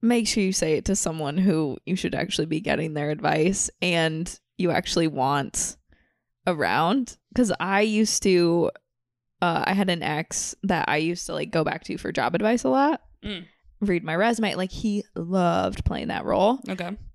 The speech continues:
Speaker 1: I think it, like, really stroked, like, the hero instinct of, like, he felt like he needed to take care of me and, like, see me through things.
Speaker 2: Or else, like, "You're gonna get this job 'cause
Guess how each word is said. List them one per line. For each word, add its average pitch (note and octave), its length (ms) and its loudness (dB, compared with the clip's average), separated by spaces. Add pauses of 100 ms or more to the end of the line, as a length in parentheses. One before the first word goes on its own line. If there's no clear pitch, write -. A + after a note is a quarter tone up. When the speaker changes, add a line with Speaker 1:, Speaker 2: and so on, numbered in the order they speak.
(160)
Speaker 1:
I G#3 100 0
think G3+ 180 -2
it, F#3 120 2
like, F3 180 -4
really E3+ 420 -4
stroked, - 440 -2
like, - 160 -8
the G3 100 -6
hero E3 260 0
instinct - 380 -4
of, - 80 -10
like, - 160 -6
he F#3 100 -8
felt - 200 -4
like F3+ 140 -6
he E3 80 -10
needed D#3 240 -12
to - 80 -14
take - 180 -14
care A3 240 -2
of F#3+ 100 -8
me F3+ 280 -8
and, - 180 -10
like, - 180 -14
see - 220 -10
me F3+ 100 -8
through G3+ 240 2
things. F3 500 -8
Speaker 2:
Or E3+ 80 0
else, F3 140 -2
like, D#3+ 140 -6
"You're F3 100 -8
gonna D#3+ 160 -10
get E3+ 220 -6
this F3+ 160 -6
job E3+ 260 -8
'cause - 300 -14